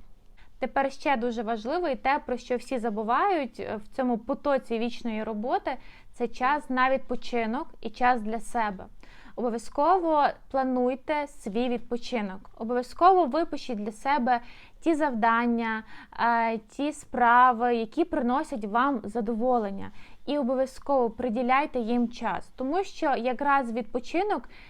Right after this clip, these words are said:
дає вам сили, дає вам наснагу і енергію чітко дотримуватися вашого тайм-менеджменту. І тільки коли ви будете знати, що, е, після роботи у вас буде відпочинок і ви зможете відновити свій ресурс,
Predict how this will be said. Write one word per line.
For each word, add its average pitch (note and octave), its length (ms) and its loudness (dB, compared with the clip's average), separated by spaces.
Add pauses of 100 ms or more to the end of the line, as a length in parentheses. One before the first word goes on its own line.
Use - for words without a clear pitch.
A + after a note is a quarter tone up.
(120)
дає B3+ 300 2
вам C4+ 220 2
сили, C#4+ 520 -2
дає C4 440 0
вам A#3+ 240 2
наснагу A#3+ 680 2
і C4 80 -4
енергію C4 840 0 (380)
чітко D#4+ 400 0
дотримуватися B3+ 800 -2
вашого B3 480 -2
тайм-менеджменту. A#3 1040 -2 (400)
І - 40 -12
тільки F#4+ 280 4
коли D4+ 220 0
ви F4+ 80 6
будете D#4 380 0
знати, C4+ 500 4
що, B3+ 500 2 (520)
е, A3+ 320 2
після D#4+ 360 4
роботи C#4 560 2
у A3 80 -2
вас C4+ 260 6
буде A#3 240 0
відпочинок B3 720 -2
і A#3+ 80 0
ви B3 120 0
зможете C4+ 460 -2
відновити C4 520 -2
свій B3 280 -2
ресурс, D#4 680 -2